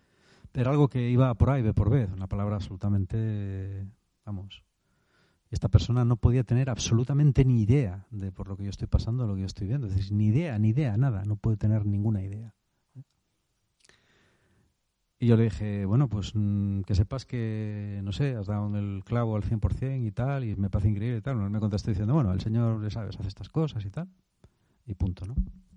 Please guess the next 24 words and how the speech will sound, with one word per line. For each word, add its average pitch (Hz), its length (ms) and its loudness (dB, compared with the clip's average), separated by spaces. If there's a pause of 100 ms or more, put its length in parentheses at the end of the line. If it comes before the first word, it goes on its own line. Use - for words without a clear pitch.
(800)
Cuando 110 220 -10
se 117 100 -8
la 110 80 0
leí 120 140 6
a 139 40 8
Anabel, 139 260 2
Anabel 120 280 0
me 120 100 4
dijo 120 220 0
que 123 100 -16
se 117 100 -16
le 107 60 -12
habían 113 160 -12
puesto - 220 -14
los 104 120 -8
pelos 120 240 -8
de 98 80 -8
punta. 95 400 -12 (2250)
Y 110 100 0
a 104 40 6
más 110 160 4
gente 123 220 0
también. 95 320 -4 (2500)
Eh, 120 960 6